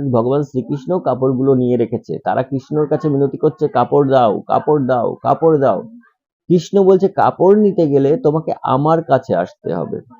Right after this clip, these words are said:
আমাকে প্রণাম করতে হবে। তুমি যদি ওই যমুনার জল থেকে উঠে এসো, এসে আমার কাছ থেকে কাপড় নাও।" বুঝুন, তত্ত্বগুলো বুঝুন।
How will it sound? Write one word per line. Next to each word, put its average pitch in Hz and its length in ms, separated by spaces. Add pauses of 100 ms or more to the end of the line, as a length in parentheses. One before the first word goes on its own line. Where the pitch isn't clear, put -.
(680)
আমাকে 156 420
প্রণাম 170 440 (100)
করতে 170 400
হবে। 104 280 (1200)
তুমি 180 240
যদি 190 200 (600)
ওই 180 200
যমুনার 165 520
জল 123 280
থেকে 170 300
উঠে 160 300
এসো, 147 380 (140)
এসে 147 320 (180)
আমার 151 280
কাছ 180 160
থেকে 175 220
কাপড় 175 420
নাও।" 92 220 (1400)
বুঝুন, 131 400
তত্ত্বগুলো 120 680
বুঝুন। 107 340